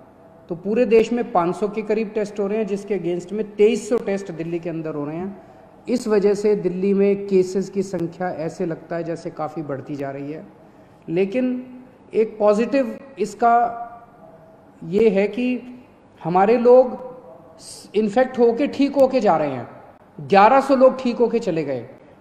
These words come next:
और भी मुझ-, मैंने आज पता किया था, अगले आने वाले चंद दिनों के अंदर और भी कई लोग अपने अपने घर ठीक होके जाने वाले हैं।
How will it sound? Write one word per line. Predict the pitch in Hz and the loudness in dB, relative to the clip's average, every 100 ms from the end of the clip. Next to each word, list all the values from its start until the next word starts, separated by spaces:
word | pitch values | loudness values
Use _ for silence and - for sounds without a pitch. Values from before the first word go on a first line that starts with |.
| - | -6
और | 170 220 | 4 4
भी | 220 262 | 4 2
मुझ-, | 247 226 | 0 2
मैंने | 220 220 | 2 2
आज | 240 226 202 | 0 -2 -2
पता | 214 226 | 0 -2
किया | 226 220 | 0 -2
था, | 202 233 | 0 0
अगले | 240 190 202 233 | 0 -2 0 0
आने | - 190 220 | 0 0 0
वाले | 214 220 | 0 0
चंद | 220 220 202 | 0 0 0
दिनों | 202 202 208 | -2 0 0
के | 202 | -2
अंदर | 214 208 220 | -4 -4 -4
और | 175 202 | 0 0
भी | 208 247 | 0 -2
कई | 233 226 | 0 2
लोग | 214 226 165 143 - - - | 4 4 2 -4 -10 -8 -6
अपने | 180 214 | -4 -2
अपने | 208 208 | -2 -2
घर | 202 196 | 0 0
ठीक | 202 - 208 | 0 -4 -6
होके | 202 196 | -4 -6
जाने | 180 151 147 | -4 -4 -4
वाले | 135 127 | -6 -8
हैं। | 123 | -10